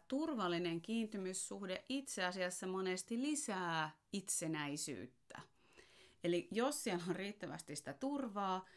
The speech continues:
niin se ei ole niinku millään tavoin uhka sille, etteikö saisi olla ja kukoistaa omana itsenään.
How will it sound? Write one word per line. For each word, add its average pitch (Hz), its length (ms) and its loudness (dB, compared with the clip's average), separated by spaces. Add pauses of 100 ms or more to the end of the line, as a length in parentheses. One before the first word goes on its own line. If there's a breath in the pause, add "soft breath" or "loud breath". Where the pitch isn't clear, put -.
(180 loud breath)
niin 175 320 2
se 214 140 0
ei 202 180 0
ole 226 240 2
niinku 180 220 2
millään 180 440 2
tavoin 165 360 0
uhka 196 460 -2
sille, 165 380 0
etteikö 165 500 -2
saisi 175 460 0
olla 165 400 -2 (260 loud breath)
ja 160 80 -4
kukoistaa 165 920 0
omana 160 440 2
itsenään. 165 800 0